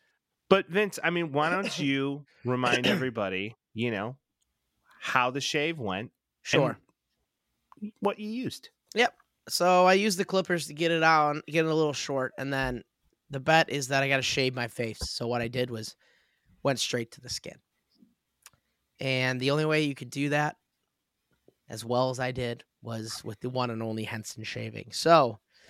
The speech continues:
Speaker 2: here's a new word from our friends at Henson Shaving. The Henson razor puts the end to shaving irritation and cuts while also making your skin feel comfortable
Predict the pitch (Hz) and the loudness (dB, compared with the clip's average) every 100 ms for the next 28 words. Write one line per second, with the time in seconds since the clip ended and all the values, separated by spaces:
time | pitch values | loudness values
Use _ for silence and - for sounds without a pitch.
0 | - _ _ _ _ _ _ _ _ _ | -20 _ _ _ _ _ _ _ _ _
1 | _ - 196 196 170 156 156 214 294 320 | _ 2 4 6 4 0 2 4 6 8
2 | 233 151 123 113 113 135 - _ _ _ | 6 2 0 -4 -6 -8 -14 _ _ _
3 | _ 117 131 127 - 127 123 123 - 123 | _ -6 -2 -2 -4 -6 -4 -6 -6 -6
4 | - - 131 - 131 123 - 151 160 - | -6 -6 -6 -4 -6 -8 -2 0 0 -2
5 | _ _ _ _ _ _ _ _ 147 185 | _ _ _ _ _ _ _ _ 4 4
6 | 202 220 190 226 302 269 190 185 - - | 4 4 6 6 6 8 8 6 0 -2
7 | 208 - 185 - 196 226 160 151 143 - | 0 2 0 2 6 6 6 -2 -4 2
8 | 196 196 196 190 185 165 170 - 160 139 | 2 2 2 2 2 2 2 0 -4 -2
9 | - 170 - - - 127 131 139 143 135 | 2 2 0 -8 -4 2 2 2 -2 -2
10 | 131 127 120 113 - 131 127 113 - 147 | -4 -6 -12 -10 -8 -8 -8 -12 -8 -8
11 | 165 202 233 | -6 -4 -4